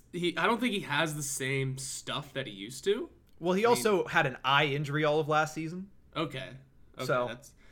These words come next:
Speaker 2: like
Speaker 1: that may be part of it, but I don't know if just being on a different team kinda deteriorated him. I forget where he went. What was it, Washington at one point?
Speaker 2: He's in
Speaker 1: Uh,
Speaker 2: Washington still.
Speaker 1: he's in Washington now? Okay.
Speaker 2: Yeah.
Speaker 1: He just doesn't seem like the same player, so I'm gonna cross him off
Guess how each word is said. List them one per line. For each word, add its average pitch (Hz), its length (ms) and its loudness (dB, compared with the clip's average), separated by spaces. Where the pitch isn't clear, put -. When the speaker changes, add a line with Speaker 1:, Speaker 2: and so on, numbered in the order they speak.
Speaker 2:
like 165 160 2
Speaker 1:
that 180 60 4
may 180 40 6
be 165 120 6
part 143 240 -2
of 139 80 -4
it, 131 100 -4
but 135 100 -6
I 156 120 0
don't 175 100 -2
know 160 140 0
if 147 100 -4
just 143 340 -8
being 143 540 -6
on 127 140 -4
a 127 60 -6
different 135 300 -6
team 131 220 -4
kinda 131 220 -6
deteriorated 123 840 -6
him. 113 160 -14
I 127 60 -14
forget 139 240 -10
where 113 100 -16
he 107 120 -20
went. - 460 -20
What 113 140 -16
was 80 80 -18
it, - 120 -18
Washington 165 600 -8
at 160 100 -8
one 170 160 -6
point? 165 440 -6
Speaker 2:
He's 147 240 -4
in 151 80 -2
Speaker 1:
Uh, - 20 -2
Speaker 2:
Washington 123 460 -6
still. - 240 -16
Speaker 1:
he's - 100 -20
in 123 80 -10
Washington 120 360 -10
now? 131 360 -10
Okay. 101 280 -16
Speaker 2:
Yeah. 120 200 -10
Speaker 1:
He 156 200 -4
just 165 160 -4
doesn't 170 160 -8
seem 147 200 -4
like 135 100 -4
the 135 80 -8
same 127 240 -6
player, 113 320 -10
so 131 100 -12
I'm 123 60 -10
gonna 117 100 -12
cross 135 400 -10
him 135 200 -8
off 127 200 -10